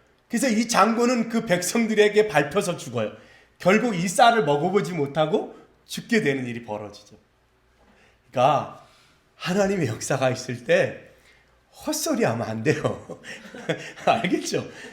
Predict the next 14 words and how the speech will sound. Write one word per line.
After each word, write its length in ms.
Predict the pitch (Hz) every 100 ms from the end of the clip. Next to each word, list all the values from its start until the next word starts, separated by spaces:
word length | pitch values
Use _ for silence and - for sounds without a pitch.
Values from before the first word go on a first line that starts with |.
| - - _
꼭 400 | - 339 381 370
삑사리 460 | 370 - 392 349 311
넣는 200 | 202 202
사람들 380 | 214 208 160 135
있잖아. 680 | - 226 165 113 120 117 120 - - - -
"아유, 480 | 185 220 214 190 190
그게 260 | - 156 139
뭐 320 | 117 120 -
되겠어?" 880 | 120 117 147 147 143 135 220 - - _ _ _ _ _
그런 140 | 202
사람이 200 | 240 294
꼭 260 | - 415 349
있잖아요. 480 | - 160 117 101 101
그죠? 380 | 120 - -